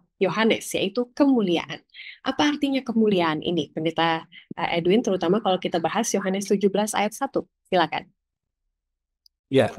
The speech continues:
Speaker 2: kita, kita sudah tiba pada puncak dari apa yang, eh,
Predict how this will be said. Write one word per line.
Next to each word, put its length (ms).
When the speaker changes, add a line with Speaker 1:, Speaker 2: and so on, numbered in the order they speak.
Speaker 2:
kita, 480
kita 400
sudah 240
tiba 240
pada 240
puncak 560
dari 240
apa 320
yang, 480
eh, 220